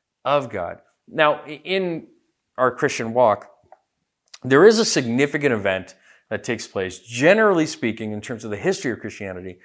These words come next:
That's at the front end of our Christian experience. We accept Jesus, and then this memorial or this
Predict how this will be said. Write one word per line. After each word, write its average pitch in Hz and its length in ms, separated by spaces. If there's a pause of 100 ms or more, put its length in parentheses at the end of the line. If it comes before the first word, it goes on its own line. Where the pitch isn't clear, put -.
(220)
That's 175 160
at 220 80
the 175 60
front 135 520
end 110 220
of 98 100
our 95 100
Christian - 360
experience. 87 580 (340)
We 113 340
accept 143 440
Jesus, 113 560 (600)
and 135 180
then 131 280
this - 440 (1900)
memorial 147 800
or 117 200
this 104 380